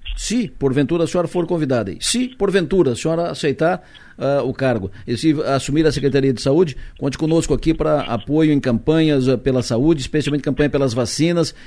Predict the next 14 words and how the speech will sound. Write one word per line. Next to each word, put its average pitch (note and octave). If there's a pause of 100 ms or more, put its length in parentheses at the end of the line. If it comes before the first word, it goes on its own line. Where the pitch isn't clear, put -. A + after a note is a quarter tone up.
e -
tudo D#3
que -
for E3
de D3
o-, D#3
de B2+
orientação D3
pra C#3+
saúde. A#2
Muito -
obrigado D3+
pela E3
entrevista. E3